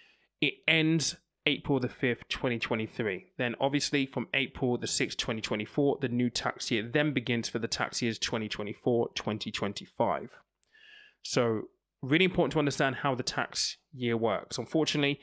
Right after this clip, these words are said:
it's not as simple as January to January. <laughs> It, that would be way, way, way too simple. Um, but no, uh, the tax year is April the sixth to April the fifth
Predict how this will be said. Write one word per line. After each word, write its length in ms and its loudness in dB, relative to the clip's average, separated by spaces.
it's 240 0
not 160 4
as 100 0
simple 320 2
as 220 2
January 380 0
to 80 -6
January. 500 -2
<laughs> 40 -20
It, 220 2
that 140 2
would 120 2
be 120 2
way, 260 4
way, 160 2
way 180 2
too 160 -4
simple. 400 -6
Um, 260 0
but 200 2
no, 200 2
uh, 340 2
the 60 -2
tax 420 0
year 160 2
is 280 -4
April 280 -2
the 120 -6
sixth 480 -2
to 180 -2
April 240 -2
the 80 -6
fifth 380 -4